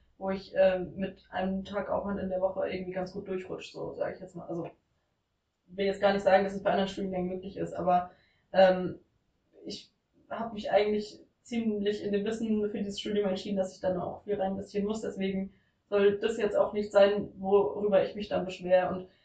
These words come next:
dass es nach ein paar Semestern irgendwie vielleicht so ein bisschen, äh, zäher wird, das, äh, ja, das nehme ich in Kauf, damit rechne ich irgendwie.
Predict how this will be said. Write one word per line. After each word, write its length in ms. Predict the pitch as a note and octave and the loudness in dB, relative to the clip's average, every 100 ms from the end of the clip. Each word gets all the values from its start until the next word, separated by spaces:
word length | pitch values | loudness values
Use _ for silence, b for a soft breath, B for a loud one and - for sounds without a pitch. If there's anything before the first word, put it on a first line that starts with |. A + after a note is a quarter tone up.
| b _ | b _
dass 160 | G#3 | -2
es 100 | G#3 A3 | -2 0
nach 140 | G#3+ | 0
ein 80 | G3+ | 4
paar 160 | G#3+ | 4
Semestern 540 | G3+ G#3 G#3+ G3+ G3 - | 4 0 -2 -4 -4 -8
irgendwie 280 | - G#3 G3 | -8 -4 -4
vielleicht 300 | G3 G3+ G3+ | -2 -2 -2
so 60 | G#3 | -4
ein 60 | |
bisschen, 480 | G#3+ G#3+ G#3 G3+ G3 - _ _ _ _ _ _ | -6 -6 -4 -2 -4 -10 _ _ _ _ _ _
äh, 260 | F#3+ F#3+ - | 0 0 -2
zäher 400 | A3+ G#3+ G#3 G#3 | 0 4 4 6
wird, 400 | G3+ G3+ - _ _ _ | 4 4 0 _ _ _
das, 420 | G3+ G3 - - F#3 | -8 -8 -14 -14 -2
äh, 260 | F#3 F#3 F#3 - _ _ _ _ _ _ _ _ _ _ _ | 0 0 -4 -16 _ _ _ _ _ _ _ _ _ _ _
ja, 320 | G3+ F#3+ F#3+ - _ _ | 0 0 -2 -12 _ _
das 140 | G3+ | -8
nehme 140 | G#3 F#3+ | -4 -4
ich 80 | G3+ | -4
in 100 | G3 | -4
Kauf, 180 | F#3+ | -4
damit 220 | - F3+ D3 | -4 -4 0
rechne 260 | F#3 - | 0 2
ich 220 | G3+ - | 0 2
irgendwie. 460 | G3 G#3+ G#3+ - B3 | 4 4 2 2 2